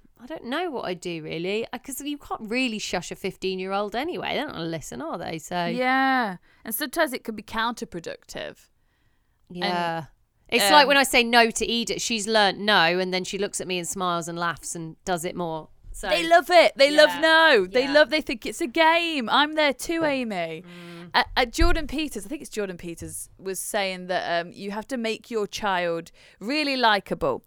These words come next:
Speaker 2: because they're gonna go into this big wide world and you want them to make friends and you want them to be popular, so make them likeable. And I guess <laughs> maybe someone that just shouts all the time isn't that. But then also, everyone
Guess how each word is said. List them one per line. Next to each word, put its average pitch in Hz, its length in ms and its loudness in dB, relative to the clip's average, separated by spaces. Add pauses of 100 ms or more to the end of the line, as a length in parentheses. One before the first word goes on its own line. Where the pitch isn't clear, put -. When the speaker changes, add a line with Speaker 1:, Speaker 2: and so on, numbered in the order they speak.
(320)
Speaker 2:
because 220 280 -8
they're 254 140 2
gonna 254 240 -4
go 220 200 2
into 208 260 -8
this 185 160 -10
big 208 220 -6
wide 190 240 0
world 202 200 0
and 185 120 -12
you 185 80 -10
want 196 240 -2
them 185 60 -12
to 202 120 -10
make 196 200 -10
friends 254 360 -2
and - 80 -16
you 170 60 -12
want 160 140 -12
them 139 80 -14
to - 60 -18
be 202 80 -10
popular, 226 340 -4
so 190 140 -6
make 220 320 -4
them 226 240 -2 (200)
likeable. 214 640 4 (680)
And 247 260 2 (100)
I 269 100 4
guess - 360 2
<laughs> - 140 -4
maybe 285 320 2
someone - 600 -2
that 254 240 -2
just - 460 -10
shouts - 460 -8
all 156 220 -4
the 196 80 -14
time - 380 -12 (360)
isn't 262 380 -4
that. 294 260 4
But 339 100 -4
then 330 160 2
also, 370 360 -6
everyone 480 1040 0